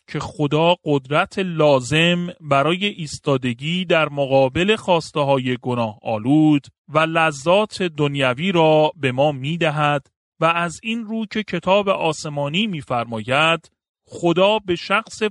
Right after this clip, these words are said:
فروتن قوت می‌بخشد، اما با شخص متکبر و مغرور مخالفت می‌کند.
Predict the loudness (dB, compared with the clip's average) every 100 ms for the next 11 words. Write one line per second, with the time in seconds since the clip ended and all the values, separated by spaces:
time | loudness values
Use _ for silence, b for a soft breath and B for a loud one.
0 | -2 -4 -4 -6 -2 -2 -2 -6 -12 _
1 | _ _ 0 2 2 0 0 -8 -4 -2
2 | -2 0 0 0 -2 _ _ _ _ 0
3 | 2 2 2 2 0 -2 0 -2 -2 -6
4 | -6 -6 -6 -2 -2 0 2 2 2 -2
5 | -10 _ _ 0 0 0 -2 -2 0 2
6 | 4 2 -2 -10 _ _ -6 -4 -2 0
7 | 0 0 0 0 -2 -14 -12 -12 -14